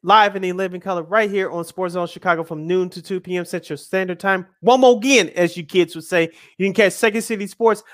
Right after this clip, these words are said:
live in the living color every Monday, every Friday from noon to two P M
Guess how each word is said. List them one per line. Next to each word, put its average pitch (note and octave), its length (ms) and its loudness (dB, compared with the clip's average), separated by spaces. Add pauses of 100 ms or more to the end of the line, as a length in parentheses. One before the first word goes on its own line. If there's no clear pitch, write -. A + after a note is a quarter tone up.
(140)
live A#3 320 6
in F#3 80 -2
the F3 80 0
living E3 320 -2
color E3 340 -2
every A#3 280 0
Monday, F3+ 400 -2
every G3 280 0
Friday E3 420 0 (200)
from D3+ 160 -4
noon G#3+ 220 0
to F3+ 120 -18
two G#3+ 160 -8
P G3 220 -4
M F#3+ 160 0